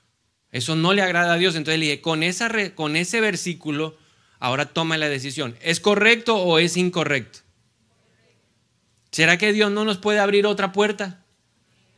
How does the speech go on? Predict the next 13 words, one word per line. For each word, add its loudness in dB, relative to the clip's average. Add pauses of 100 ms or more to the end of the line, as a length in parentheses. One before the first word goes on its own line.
(560)
El 0
enemigo 0
nos 0
engaña 0
y 0
nos 0
dice, -4
"No, -4
acá -4
no -6
hay -4
trabajo". -2 (260)
Mire, -8